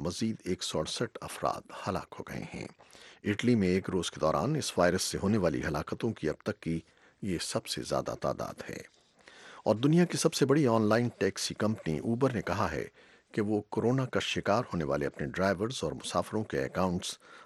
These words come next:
عارضی طور پر معطل کرنے پر غور کر رہی ہے۔ کورونا وائرس کے باعث برطانیہ کی فٹ بال لیگ، انگلش پریمیئر لیگ میں آرسنل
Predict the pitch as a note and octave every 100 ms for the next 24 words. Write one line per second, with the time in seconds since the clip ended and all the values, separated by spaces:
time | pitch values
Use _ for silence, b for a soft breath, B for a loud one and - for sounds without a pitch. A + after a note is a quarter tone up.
0 | - F#2+ G#2 C3 - D2 - C#2 D2+ G2
1 | - - F2+ - D2+ D#2 - G#1+ - -
2 | - F#2 - - - - - - - -
3 | - _ _ _ _ _ _ B B B
4 | B B B2 B2+ C3+ C#3 F3 - C#3 A#2
5 | B2 - G#2+ G2+ A#2 B2+ B2 - - F2+
6 | G#2 A#2+ F#2 D2+ B1 - A2 B2 B2+ -
7 | - - G#2+ G2 G2 F#2+ F2 A#2+ F#2 -
8 | B1+ A1+ - - A2+ - B2 C3+